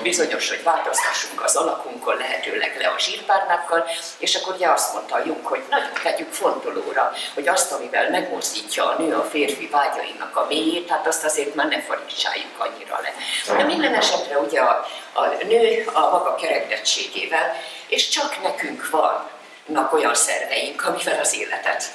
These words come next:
meg tudjuk teremteni, ki tudjuk hordani, meg tudjuk szülni, és a testünkből tudjuk táplálni. Na most ezért mi a feladata,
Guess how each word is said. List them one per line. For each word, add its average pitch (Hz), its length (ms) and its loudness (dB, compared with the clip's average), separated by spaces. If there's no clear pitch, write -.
meg - 200 0
tudjuk - 300 -4
teremteni, - 640 0
ki - 120 -6
tudjuk - 340 -4
hordani, - 500 2
meg 160 260 -2
tudjuk - 220 -10
szülni, - 360 -2
és - 160 0
a - 40 0
testünkből - 560 -4
tudjuk - 300 -12
táplálni. - 560 0
Na 151 100 0
most 147 140 2
ezért 151 260 2
mi - 140 0
a 139 340 2
feladata, - 720 0